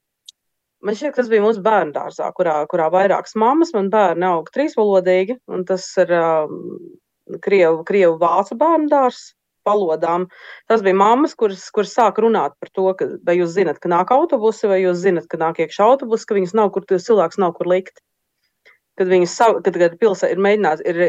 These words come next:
ir bijuši mēģinājumi rast kontaktu ar pilsētu, un pilsēta saka: "Mēs risinam, mēs risinam, mēs risinam, mēs risinam", bet autobusi nāk viens aiz otru.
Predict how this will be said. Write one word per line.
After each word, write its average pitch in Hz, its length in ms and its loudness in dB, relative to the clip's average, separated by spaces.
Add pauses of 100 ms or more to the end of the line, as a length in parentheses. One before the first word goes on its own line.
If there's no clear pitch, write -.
(100)
ir 185 100 -2 (140)
bijuši 202 320 -2
mēģinājumi 170 560 0
rast 190 240 0
kontaktu 185 580 -2
ar 156 300 0 (400)
pilsētu, 349 640 2 (400)
un 190 80 -10
pilsēta 247 420 0
saka: 233 380 -4 (100)
"Mēs 185 160 0
risinam, 170 400 -4
mēs 147 220 -4
risinam, 285 420 0
mēs 165 160 -2
risinam, 160 380 -4
mēs 147 160 -4
risinam", 294 340 -2
bet 202 160 2
autobusi 190 400 0
nāk 185 220 -2
viens 165 180 -2
aiz 147 180 0
otru. 170 360 -2